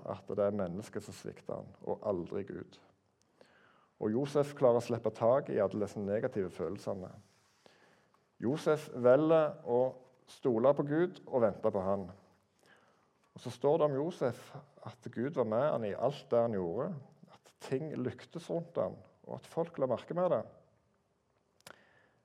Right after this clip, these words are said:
Jeg tror ikke at det der var noe sånn voldsomt, eh, overnaturlige greier. Jeg tror at Josef hadde en vanvittig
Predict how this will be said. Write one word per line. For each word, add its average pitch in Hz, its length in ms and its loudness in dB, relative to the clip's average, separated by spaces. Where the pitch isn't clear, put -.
Jeg 120 160 -2
tror 151 160 2
ikke 147 160 6
at 143 80 -2
det 135 80 6
der 147 160 10
var 135 180 6
noe 127 220 0
sånn 123 320 4
voldsomt, 117 640 0
eh, 101 480 0
overnaturlige 123 640 0
greier. 101 380 2
Jeg 104 160 -8
tror 127 220 2
at 123 100 -2
Josef 127 400 -2
hadde 104 240 2
en 110 240 -2
vanvittig 139 680 -6